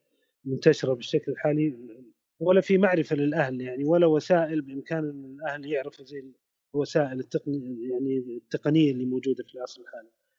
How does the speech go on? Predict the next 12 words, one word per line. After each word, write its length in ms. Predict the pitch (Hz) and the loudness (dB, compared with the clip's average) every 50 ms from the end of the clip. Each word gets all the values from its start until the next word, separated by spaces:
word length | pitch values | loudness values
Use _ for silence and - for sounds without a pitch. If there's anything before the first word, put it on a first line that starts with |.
| _ _ _ _ | _ _ _ _
فشخصت 1000 | _ - 170 170 165 160 160 156 156 156 151 - - 160 - - 214 202 - - | _ 2 4 4 6 6 4 4 4 2 2 0 -4 -4 -2 -2 -2 -2 0 0
على 200 | 185 185 180 165 | 0 2 2 0
أساس 380 | 160 - - 185 175 - - | 0 0 2 2 2 2 0
إنه 440 | 175 165 156 156 156 147 143 135 131 | 0 2 2 2 2 2 0 -2 -4
اكتئاب 460 | 131 - - - 165 160 147 127 117 | -8 -4 0 2 4 4 4 2 2
مزمن، 460 | 139 147 143 123 123 123 135 165 185 190 _ _ _ _ _ _ _ _ _ _ _ _ _ _ _ _ _ _ _ - | 0 0 0 0 -4 -8 -8 -8 -10 -14 _ _ _ _ _ _ _ _ _ _ _ _ _ _ _ _ _ _ _ -16
آه، 840 | - 156 156 156 151 147 143 139 139 139 139 135 135 135 135 135 139 | -10 -6 -2 0 0 2 2 2 2 2 0 0 -2 -2 -4 -4 -2
وأخ-، 240 | 131 139 - - 151 | -2 -2 0 0 2
بدأت 440 | 151 151 185 185 220 208 180 - 156 | 4 4 6 6 6 6 4 4 2
أتعالج 460 | 147 - 151 143 131 127 131 131 143 | 0 2 2 2 2 2 0 -2 -4
وأخذت 400 | 131 131 - - 160 143 - - | -6 -6 -2 -2 -2 -2 -4 -6
أدوية 480 | 135 131 127 127 123 120 123 135 151 | -8 -8 -8 -10 -14 -14 -14 -16 -20